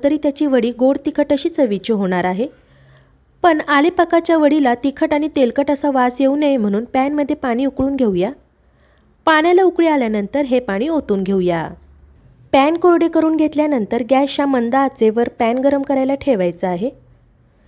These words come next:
गरम केलेल्या पॅनमध्ये वाटून घेतलेलं दूध आणि आल्याची पेस्ट, साखर, काजूची पूड घालून मिक्स करूया. घातलेले साहित्य करपू नये म्हणून गॅसच्या मंद आचेवर हलवत राहूया.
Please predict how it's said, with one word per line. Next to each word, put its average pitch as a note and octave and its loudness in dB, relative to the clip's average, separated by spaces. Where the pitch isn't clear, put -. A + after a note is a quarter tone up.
गरम E4+ 4
केलेल्या F4 2
पॅनमध्ये D4+ 0
वाटून C4+ -2
घेतलेलं C#4 0
दूध C4 -2
आणि C4 -2
आल्याची A#3 -2
पेस्ट, F#3+ -4
साखर, B3+ 0
काजूची C#4+ 2
पूड D4+ -2
घालून B3+ 0
मिक्स C#4 -4
करूया. A3+ 0
घातलेले D#4 2
साहित्य E4 0
करपू E4 0
नये A3+ 0
म्हणून A3+ -2
गॅसच्या C#4+ 0
मंद B3+ 0
आचेवर B3 0
हलवत F#3+ 2
राहूया. F3+ 0